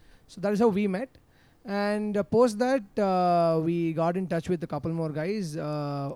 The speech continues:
of which one was a girl, uh, named Meghna. And the other guy was the Singh from Punjab, uh, called Gunamrit. So, uh, the girl played bass and the other guy plays, played, uh, lead guitars.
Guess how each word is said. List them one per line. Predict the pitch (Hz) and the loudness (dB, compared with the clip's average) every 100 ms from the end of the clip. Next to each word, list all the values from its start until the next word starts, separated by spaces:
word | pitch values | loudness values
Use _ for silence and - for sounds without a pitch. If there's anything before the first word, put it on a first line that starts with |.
| - | -6
of | 156 147 | -4 -2
which | 185 170 | -2 -2
one | 165 180 | -2 -2
was | 170 | -2
a | 147 | -2
girl, | 151 156 151 147 139 | -2 -2 -2 -2 -4
uh, | 131 | -4
named | 135 139 135 | -4 -4 -4
Meghna. | 131 135 139 233 - _ - - _ | -4 -4 -4 -6 -10 _ -20 -20 _
And | 143 139 | -8 -4
the | 139 | -2
other | 139 | -2
guy | 156 160 175 165 151 | 0 0 2 2 0
was | 139 127 | 0 -2
the | 135 | -6
Singh | - 160 | -4 -4
from | 143 135 | -2 -4
Punjab, | 131 131 123 - | -4 -2 -4 -6
uh, | - 123 120 | -8 -6 -6
called | 113 117 | -6 -4
Gunamrit. | 123 135 135 208 - _ _ _ - | -2 -2 -2 -4 -8 _ _ _ -20
So, | - 180 180 180 180 - | -2 2 4 4 2 0
uh, | 170 170 165 | 2 4 4
the | 165 | 4
girl | 202 | 4
played | 196 208 175 | 4 4 4
bass | 190 220 | 4 4
and | 190 185 | 4 2
the | 160 | 2
other | 151 | 2
guy | 165 | 0
plays, | 165 151 151 139 151 | 0 0 -2 -6 -8
played, | 160 160 139 | -4 -4 -4
uh, | 139 131 127 123 123 | -4 -4 -4 -6 -4
lead | 147 214 233 208 | -4 -6 -10 -10
guitars. | 131 139 220 - | -6 -4 -4 -8